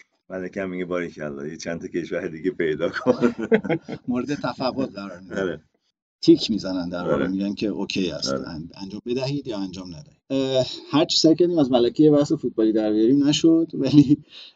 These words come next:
Speaker 2: اه، از اونجایی که به قول یوسف این پادکست چی؟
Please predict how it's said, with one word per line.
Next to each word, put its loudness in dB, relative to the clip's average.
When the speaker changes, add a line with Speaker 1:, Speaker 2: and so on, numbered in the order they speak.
Speaker 2:
اه، 0
از 2
اونجایی 4
که 6
به 0
قول 2
یوسف 2
این -2
پادکست -6
چی؟ 0